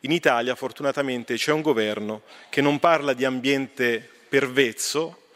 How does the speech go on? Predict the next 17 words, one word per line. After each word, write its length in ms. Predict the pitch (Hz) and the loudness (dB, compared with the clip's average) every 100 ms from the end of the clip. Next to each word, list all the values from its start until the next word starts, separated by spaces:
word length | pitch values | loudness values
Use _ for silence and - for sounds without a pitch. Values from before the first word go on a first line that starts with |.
| - - - - _ | -20 -20 -20 -20 _
ma 160 | - 131 | -2 0
che 120 | 156 | 0
per 140 | 170 170 | 2 2
l'ambiente 500 | 170 180 202 196 160 | 2 2 0 0 -2
lavora 360 | 147 160 147 | 0 2 0
concretamente 760 | 143 139 143 151 156 180 190 185 | -2 -6 -4 -2 0 0 0 2
a 60 | 135 | 4
partire 460 | 135 135 180 156 | 2 0 0 0
dalle 220 | 127 123 | 2 -2
situazioni 920 | 120 - 147 - - 165 165 175 151 | -4 -4 -4 -2 -2 0 0 -2 -8
che 140 | - 131 | -8 -6
sono 240 | - 127 | -2 -4
più 100 | - | -2
delicate 640 | 143 143 139 127 117 117 - | -2 0 4 2 2 -2 -6
e 100 | 127 | -10
più 120 | 127 | -10
complesse. 680 | - 107 - - - - | -10 -12 -12 -16 -14 -14